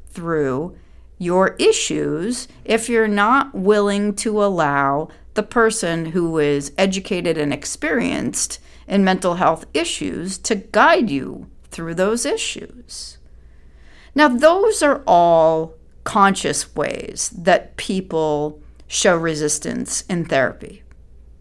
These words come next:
There are unconscious ways, too.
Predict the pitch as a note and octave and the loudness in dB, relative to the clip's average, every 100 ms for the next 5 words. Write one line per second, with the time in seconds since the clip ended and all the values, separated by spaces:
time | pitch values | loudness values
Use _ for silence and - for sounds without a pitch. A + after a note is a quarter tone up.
0 | - - - - - - - - G#3+ F#4+ | -20 -20 -20 -20 -20 -20 -20 -2 2 4
1 | F4+ - A3+ B3+ B3+ - F3+ D3+ C#3+ D3 | 4 4 6 6 4 2 -2 -2 -4 -6
2 | - D#3 B2+ - - - - - - D#4+ | -4 -2 -2 -4 -8 -10 -10 -2 0 2
3 | G3 | 0